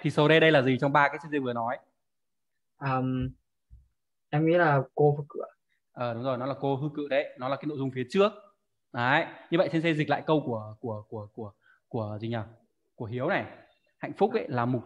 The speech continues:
Speaker 1: tiêu của đời người, đúng không? Chính vì cái lẽ đó ấy, tôi nghĩ rằng cái việc mà biết được hạnh phúc rốt cục nó là thứ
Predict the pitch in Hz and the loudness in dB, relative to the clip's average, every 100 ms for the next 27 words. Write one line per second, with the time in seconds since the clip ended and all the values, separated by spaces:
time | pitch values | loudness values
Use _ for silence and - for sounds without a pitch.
0 | - 165 156 156 120 113 123 120 123 127 | 2 4 4 0 -2 0 -2 0 2 2
1 | 113 104 - 120 139 143 139 131 147 123 | 2 -4 -10 -4 -4 -4 -4 0 0 0
2 | 139 127 123 143 170 - - - - 151 | 0 2 4 4 2 -6 -20 -6 4 6
3 | 175 175 151 120 107 - - 151 156 131 | 6 6 4 2 -4 -14 -6 0 2 2
4 | 123 135 240 151 123 - 214 214 254 247 | 2 4 4 2 -2 -4 -6 -2 -2 2
5 | 151 131 139 151 143 135 196 | 0 0 -2 -2 0 0 0